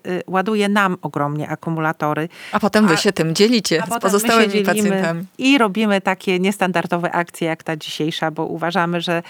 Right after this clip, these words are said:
Speaker 1: że musimy troszkę odczarować tą onkologię. To jest,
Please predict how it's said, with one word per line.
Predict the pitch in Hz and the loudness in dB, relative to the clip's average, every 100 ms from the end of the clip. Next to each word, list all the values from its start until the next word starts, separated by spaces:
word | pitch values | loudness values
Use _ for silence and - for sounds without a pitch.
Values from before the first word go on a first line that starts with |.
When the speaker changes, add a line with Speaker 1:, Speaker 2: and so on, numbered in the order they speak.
| - - - | -14 -16 -4
Speaker 1:
że | 185 180 | 0 2
musimy | 185 185 214 202 190 180 - _ | 0 -2 0 2 2 0 -8 _
troszkę | - 196 - 185 175 - - - - | -4 -2 -2 -4 -4 -8 -20 -14 -12
odczarować | 220 - 254 233 196 160 | -10 -4 0 2 2 -2
tą | - 147 | -4 -6
onkologię. | 160 160 143 151 143 | -4 -2 -2 -2 -6
To | - | -2
jest, | 214 208 - | -2 -2 -6